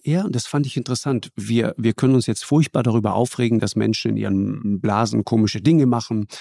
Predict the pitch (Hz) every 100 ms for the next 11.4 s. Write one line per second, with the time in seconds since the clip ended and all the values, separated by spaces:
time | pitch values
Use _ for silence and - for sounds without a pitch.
0 | - - - 110 101 - 98 101 117 113
1 | 151 127 110 107 107 101 - - 101 -
2 | 107 - 113 107 101 107 - 127 131 101
3 | 113 107 107 101 - 113 113 117 107 113
4 | 104 104 101 101 104 147 131 117 120 113
5 | 101 107 113 104 - 104 - 135 127 -
6 | 120 120 - - - - - - 107 117
7 | 123 123 110 113 117 104 107 107 101 -
8 | - 110 - - 101 104 135 - 120 -
9 | 107 104 - 120 110 104 107 160 156 131
10 | 117 113 107 113 120 104 98 120 110 110
11 | 101 107 117 -